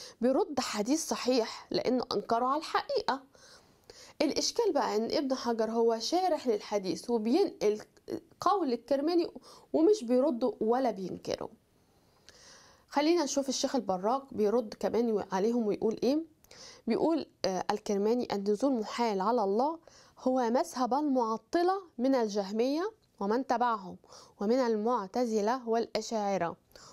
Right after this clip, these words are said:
ومن مذهبهم نفي علوه سبحانه بذاته واستوائه على عرشه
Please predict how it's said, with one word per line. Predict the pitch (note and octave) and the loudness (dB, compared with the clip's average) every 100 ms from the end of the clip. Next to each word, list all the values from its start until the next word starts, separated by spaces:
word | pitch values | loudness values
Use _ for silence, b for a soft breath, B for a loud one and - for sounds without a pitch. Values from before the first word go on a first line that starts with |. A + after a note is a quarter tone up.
| B | B
ومن | A#3 F4 F4+ | 2 2 2
مذهبهم | C4+ - D#4 E4 E4+ F4+ C4 | 0 0 -2 0 2 2 2
نفي | D4 - B3+ | 0 0 -2
علوه | G#3 G#3 B3+ A#3 A3+ C#4+ | 0 0 2 2 0 0
سبحانه | B3+ G#3+ - A#3 B3+ C4+ | -4 -8 -2 0 0 0
بذاته | C#4 A#3 F#3+ - - - B B B | -2 -2 -4 -4 -12 -14 B B B
واستوائه | D4 G4+ - A#3+ A3+ C4+ D4+ | 0 0 0 2 2 2 0
على | D#4 D4 D4 | 0 2 0
عرشه | G#3 F#3 - - | -2 -4 -10 -12